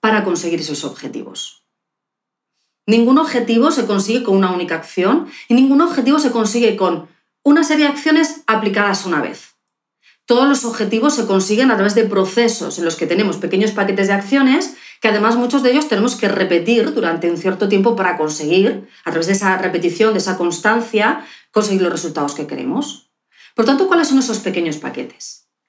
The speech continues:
En el momento que tú puedas poner en tu agenda esas acciones, entonces estás pasando de tener objetivos en forma de idea, de concepto, porque date cuenta que un objetivo, en principio, no es más que una idea.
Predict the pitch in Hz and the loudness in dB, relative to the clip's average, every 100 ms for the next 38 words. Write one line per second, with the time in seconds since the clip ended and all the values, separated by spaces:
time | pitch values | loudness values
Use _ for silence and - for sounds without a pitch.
0 | _ _ - - _ 247 262 254 277 294 | _ _ -20 -20 _ 4 6 6 6 4
1 | 427 381 294 262 294 277 - 214 208 247 | 2 2 2 2 2 2 0 0 2 4
2 | 294 269 214 202 196 196 185 - 254 262 | 4 4 0 2 2 0 -2 -2 2 2
3 | 214 - - - _ _ _ _ _ _ | 2 -2 -6 -16 _ _ _ _ _ _
4 | _ 240 330 285 214 - - 294 208 185 | _ 0 0 0 -4 -2 2 2 2 -2
5 | 339 - - _ - 233 294 349 285 - | -4 -10 -20 _ 0 2 4 2 0 0
6 | 233 - 190 - 156 143 139 - _ _ | -2 -2 -6 -4 -2 -2 -4 -8 _ _
7 | 202 220 226 240 381 - 233 277 262 151 | 2 4 4 2 2 2 2 2 2 0
8 | - - - _ _ _ 214 196 208 247 | -2 -10 -18 _ _ _ 2 2 4 4
9 | 285 208 175 196 226 208 214 185 175 233 | 4 4 4 4 4 2 -2 -2 -2 -2
10 | 233 208 196 190 190 185 330 254 262 - | 0 -2 0 0 0 0 0 0 2 2
11 | 190 262 208 208 208 285 226 190 175 170 | 0 0 0 0 2 2 0 -2 -2 0
12 | 233 285 208 233 254 - 190 165 190 196 | 0 2 0 0 -2 0 0 2 0 -2
13 | - | -6